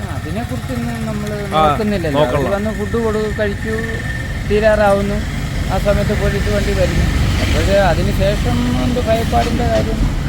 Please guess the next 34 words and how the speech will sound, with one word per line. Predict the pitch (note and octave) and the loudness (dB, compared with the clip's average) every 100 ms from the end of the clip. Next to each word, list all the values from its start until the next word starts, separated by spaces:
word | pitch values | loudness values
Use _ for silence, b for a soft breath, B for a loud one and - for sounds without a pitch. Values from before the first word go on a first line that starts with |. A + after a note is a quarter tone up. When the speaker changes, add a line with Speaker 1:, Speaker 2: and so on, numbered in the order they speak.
| - D3+ | -2 -2
Speaker 1:
അവര് | E3+ | 0
ചെന്ന് | G#3 A#3 | 0 2
കാറിൽ | A3 G#3+ A3+ | 4 4 2
കയറി, | A3+ A#3 A#3 | -2 -4 -4
സ-, | A#3 - | -4 -4
പോലീസുകാരവരുടെ | G#3 G#3 G#3 G#3 G3+ F#3+ G3 | -2 -2 -2 -2 -2 -2 -4
കൂടെ | G3 | -2
കയറിയിരുന്നു. | G3 F#3+ F#3+ F#3 F3 F#3 - - C#3 | -2 -2 -2 -4 -4 -6 -8 -8 -4
Speaker 2:
ആ. | B2 - - - - - - | -4 -6 -12 -12 -12 -12 -10
Speaker 1:
അവരെല്ലാം | C#3+ F#3 F#3+ G#3+ G#3 | -6 -6 -6 -6 -6
ചോദിച്ച് | G#3 G#3 A3+ | -6 -6 -4
മനസ്സിലാക്കി | G#3+ G3 G3 F#3+ F#3+ G#3+ | -4 -4 -4 -4 -4 -6
പുള്ളിക്കാരനെ, | G3 G3 F#3 F#3+ F#3+ G3 G3 | -6 -6 -2 -2 -4 -6 -6
പത്മകുമാറിനെ | F#3 F#3+ F#3 F#3+ F#3+ F#3+ F#3+ | -8 -8 -10 -10 -10 -10 -12
ബൈക്കിൽ | F#3 F#3 F3+ E3+ F#3+ | -10 -10 -10 -10 -10
ആ | F3+ | -8
തോട്ടത്തിൽ | F3+ F3+ F#3 F3+ | -8 -8 -10 -8
കൊണ്ടുപോയി | F3 E3+ E3+ E3+ F3 | -8 -8 -8 -8 -8
നിർത്തി | F3 D#3+ D#3+ F#3+ | -8 -8 -8 -10
ഫോട്ടോ | E3+ E3 D#3+ | -8 -8 -8
എടുത്ത് | E3+ D#3 F3 | -8 -8 -8
കുഞ്ഞിനയച്ചു | E3+ D#3+ D#3+ D#3 F3+ | -8 -8 -8 -8 -8
കൊടുത്തു. | D#3+ D3 C3 C3+ - - B2+ | -8 -8 -10 -10 -12 -14 -10
Speaker 2:
ആ. | A2+ G2+ - - | -8 -10 -14 -12
Speaker 1:
കുഞ്ഞിതെല്ലാം | D#3 E3+ F3 E3+ E3+ E3+ | -8 -6 -4 -4 -4 -6
കണ്ടു, | D#3+ E3 E3+ | -6 -6 -4
ആ, | E3 E3 | -2 -4
ഇതാണെന്ന് | E3 E3 E3+ E3+ E3+ D#3+ | -4 -4 -4 -6 -8 -8
പറഞ്ഞു. | D#3 D#3+ | -8 -4
Speaker 2:
പത്മകുമാർ | F3 D3 D#3 | -2 0 2
അവിടെ | F3 E3 | 2 2
എങ്ങാണ്ട് | D3 D3+ | 0 0
ഉണ്ടായിരുന്നു | E3+ D#3 C#3 | 0 -2 -4
ഇവിടുന്ന്? | C3+ C3 | -6 -8